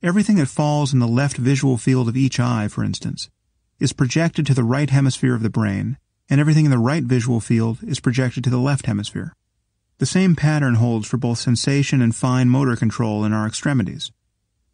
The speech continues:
Thus, each hemisphere relies on intact commissures to receive information from its own side of the world.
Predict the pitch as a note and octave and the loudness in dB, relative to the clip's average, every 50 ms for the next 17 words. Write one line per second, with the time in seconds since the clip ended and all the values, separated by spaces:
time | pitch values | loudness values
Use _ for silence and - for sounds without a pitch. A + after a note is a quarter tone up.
0 | _ - D3 D#3+ F#3 F3+ - F#3+ F#3+ G#3 - - G3 F#3 F#3 F3 - - D3+ C#3 | _ -4 -2 -2 0 -2 -2 -2 -2 -4 -2 -2 -2 0 0 0 0 0 0 0
1 | B2+ B2 B2 B2 B2 B2+ C3 C3 - B2+ A#2+ - D3 D#3 E3 D#3 - D#3+ D#3 C#3+ | 0 0 0 0 0 0 0 0 0 -2 0 0 2 2 2 2 2 0 -2 -2
2 | C3+ - - - C#3+ C#3 C3+ C3+ B2 - - G#2+ G2 G2 G#2+ - - A#2+ A#2 - | -4 -6 -4 -4 -2 0 2 0 0 0 -2 -2 -2 -2 -4 -4 -2 -2 -2 0
3 | - - D#3 D3 C#3+ - C3 B2+ A#2+ - A#2+ A2+ A2 A2 A2 - B2+ A2+ - B2 | 0 2 2 2 2 2 0 0 2 2 2 2 2 0 0 0 -2 -2 0 0
4 | A#2 A2 - - C3 C3 C3 B2 A2+ - A#2+ A2 A2 G#2+ G2+ - A2+ A2 A#2+ C#3 | -2 -2 -2 0 0 2 2 2 2 0 -2 -2 -2 -2 -2 -2 -4 -2 -2 -2
5 | B2+ G#2+ G#2 - - | -2 -4 -6 -10 -14